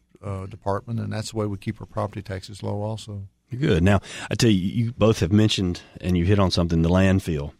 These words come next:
Speaker 2: and, and the fee. Okay, now, I learned probably seven, eight, nine years ago that there was a fee. <laughs> You know,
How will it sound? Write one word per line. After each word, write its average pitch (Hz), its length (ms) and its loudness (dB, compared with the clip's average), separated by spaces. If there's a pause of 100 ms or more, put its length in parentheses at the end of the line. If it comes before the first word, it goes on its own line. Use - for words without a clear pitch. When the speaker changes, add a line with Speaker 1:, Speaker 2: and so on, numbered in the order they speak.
(440)
Speaker 2:
and, 87 340 4
and 90 240 4
the 85 120 2
fee. 85 680 0
Okay, 90 320 2
now, 90 260 4 (540)
I 123 140 2
learned 101 580 4 (180)
probably 92 840 0 (520)
seven, 101 360 2
eight, 95 120 2
nine 95 240 2
years 101 220 4
ago 82 440 2 (720)
that 117 160 2
there 143 140 4
was 190 220 4
a 123 80 4
fee. 92 520 2
<laughs> - 40 -6 (640)
You 202 100 4
know, 156 220 4